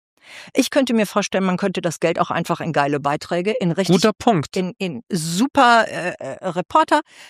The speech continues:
Speaker 1: die witzig vor Ort sind, aber das dürfen auch keine Selbstdarsteller sein. Das mag ich nämlich auch nicht.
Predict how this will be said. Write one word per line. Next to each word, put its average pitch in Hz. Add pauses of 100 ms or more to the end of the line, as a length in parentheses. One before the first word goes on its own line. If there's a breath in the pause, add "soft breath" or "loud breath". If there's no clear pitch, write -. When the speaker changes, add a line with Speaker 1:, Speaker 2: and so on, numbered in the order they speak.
(140 loud breath)
Speaker 1:
die 226
witzig 233
vor -
Ort 220
sind, 254
aber 214
das 202
dürfen 233
auch 208
keine 208
Selbstdarsteller -
sein. 139
Das 156
mag 185
ich -
nämlich 180
auch 202
nicht. -